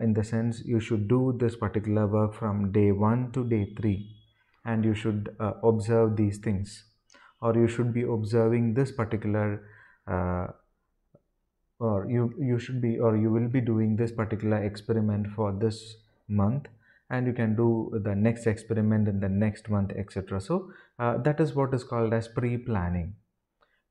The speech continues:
planning prior to doing the project. Because after starting the work, you cannot go back and say, uh, experiment, uh, two,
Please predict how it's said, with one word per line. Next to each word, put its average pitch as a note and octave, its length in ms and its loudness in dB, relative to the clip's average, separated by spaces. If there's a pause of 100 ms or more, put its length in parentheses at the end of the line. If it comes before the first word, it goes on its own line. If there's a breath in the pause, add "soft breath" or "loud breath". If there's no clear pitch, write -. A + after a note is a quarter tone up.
planning B2+ 600 0
prior B2 360 2
to C3+ 160 -2
doing A2 760 2
the A2 80 0
project. F#2+ 560 -6 (920 soft breath)
Because C3 460 0 (140)
after A#2+ 320 2
starting C3+ 440 0
the B2 140 4
work, A#2 400 2
you A2+ 100 -2
cannot A#2 380 -2
go A2 160 2
back G2 540 -4 (800)
and A#2 180 0
say, A#2+ 340 0 (320 loud breath)
uh, G2+ 240 0
experiment, A#2 760 0 (200)
uh, G2+ 320 -2 (300)
two, D3 400 0